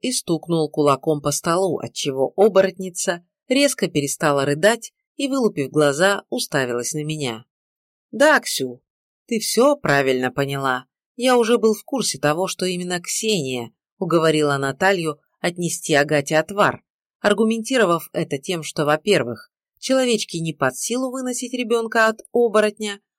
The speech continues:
а во-вторых, если подобное всё же произойдёт, то малыш всё равно родится слабым и со временем погибнет, что, естественно, негативно скажется на мне.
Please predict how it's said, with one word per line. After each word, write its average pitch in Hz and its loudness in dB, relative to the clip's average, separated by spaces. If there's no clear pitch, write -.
а - 0
во-вторых, 254 2
если 277 2
подобное 170 4
всё 170 -2
же 143 -4
произойдёт, 139 -2
то 311 4
малыш 269 2
всё - -2
равно 160 0
родится 147 -2
слабым 220 2
и 262 -6
со 254 0
временем 202 0
погибнет, 160 -2
что, - -6
естественно, 151 -2
негативно 147 -4
скажется 135 -8
на 143 -6
мне. 143 -8